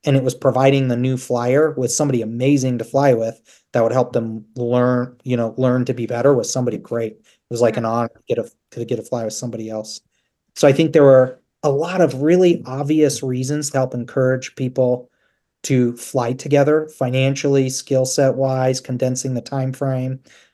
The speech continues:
Speaker 1: um, building a sense of community, having a competitive element, and the fact that it translates so well to skydiving if you were a tunnel flyer and a skydiver was just in, in, incredibly helpful.
Speaker 2: Yeah.
Speaker 1: I would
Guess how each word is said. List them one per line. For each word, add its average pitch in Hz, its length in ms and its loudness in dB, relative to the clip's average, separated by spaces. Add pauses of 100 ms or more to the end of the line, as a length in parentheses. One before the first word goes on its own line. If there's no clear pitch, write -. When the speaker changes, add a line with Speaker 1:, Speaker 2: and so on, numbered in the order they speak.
(180)
Speaker 1:
um, 120 340 -2 (300)
building 135 240 6
a 127 60 2
sense 131 300 -2
of 127 120 -4
community, 127 600 -2
having 131 360 0
a 123 40 -2
competitive 127 640 0
element, 127 460 0 (420)
and 139 100 4
the 127 80 4
fact 147 300 2
that 147 100 6
it 131 140 4
translates 131 640 0
so 127 180 0
well 120 240 0
to 120 140 -10
skydiving 127 760 -2
if - 180 -6
you 123 160 -2
were 120 440 0 (240)
a 120 60 -10
tunnel 127 260 0
flyer 117 320 -2
and 117 180 -4
a 143 40 2
skydiver 151 720 2 (340)
was 123 120 -2
just - 240 -2
in, 120 240 -4
in, 120 440 -4
incredibly 120 560 0
helpful. - 580 -8 (380)
Speaker 2:
Yeah. 180 140 -8
Speaker 1:
I 139 60 6
would - 180 2